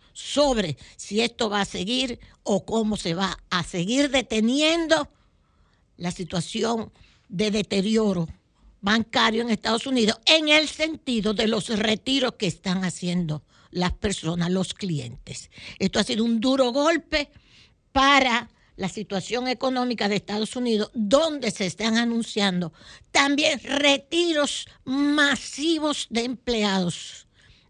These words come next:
en otras empresas. Tanto las tecnológicas como otras que se han declarado en quiebra y se siguen sumando. Hoy mismo había otra de las compañías importantes de Estados Unidos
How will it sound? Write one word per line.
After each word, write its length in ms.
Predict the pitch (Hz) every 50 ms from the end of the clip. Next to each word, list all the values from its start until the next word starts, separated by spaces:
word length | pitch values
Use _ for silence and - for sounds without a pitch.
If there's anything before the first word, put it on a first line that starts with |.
| _
en 220 | - 214 202 202 208
otras 420 | 220 226 214 - - 202 - - -
empresas. 840 | - - 165 - - - - - - - - - - - - - - - - - - - - - -
Tanto 360 | - 233 277 311 311 - 320
las 240 | 294 277 233 - -
tecnológicas 1080 | - 277 285 277 302 302 302 302 302 277 220 202 240 - - - 202 - - - - _ - - - - - _ _ -
como 360 | - 202 190 185 185 202 202
otras 420 | - 285 294 302 294 - 262 233 -
que 140 | - 190 -
se 140 | - 190
han 120 | 196 226 247
declarado 600 | 254 247 - 247 233 226 240 240 233 240 - -
en 160 | - 262 254
quiebra 440 | 220 - 254 262 240 226 208 208 214 - _ -
y 200 | - 339 330 302
se 260 | - - - 277 254
siguen 560 | - - - - 320 339 339 302 311 302 285
sumando. 680 | 262 - - 269 247 233 233 208 190 180 180 160 165 160 - - - - - -
Hoy 220 | - 220 247 247
mismo 360 | 247 254 254 240 220 220 202 190
había 360 | 180 202 214 208 202 - _ -
otra 420 | - 254 277 277 - - 240 233
de 60 | 220
las 140 | 208 208 -
compañías 500 | _ - 196 196 - 185 202 214 214 220
importantes 600 | 214 208 - - 220 202 - 202 208 202 - 202
de 60 | 185
Estados 340 | 175 - - 196 208 196 -
Unidos 320 | 226 220 214 190 170 180